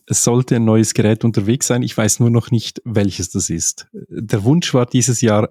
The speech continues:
Pro Max, weil ich noch nie beim ganz Großen war und es einfach mal erleben wollte. Tja, mal schauen, ob ich nächstens, ähm, auf meine neue, äh, externe Speicherplatte speichern kann.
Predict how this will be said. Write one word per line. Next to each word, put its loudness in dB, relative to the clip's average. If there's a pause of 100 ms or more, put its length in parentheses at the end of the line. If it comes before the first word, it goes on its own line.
(100)
Pro 0
Max, 0
weil 0
ich -8 (440)
noch 0
nie 4
beim 2
ganz -2
Großen 0
war 2
und 0
es 0
einfach 0
mal 2 (160)
erleben 0
wollte. -2 (440)
Tja, -2 (100)
mal 2
schauen, 0 (460)
ob -4
ich 0
nächstens, 0 (320)
ähm, -4 (800)
auf -4
meine 4 (400)
neue, 4 (760)
äh, 2
externe 2
Speicherplatte 0
speichern 0
kann. -2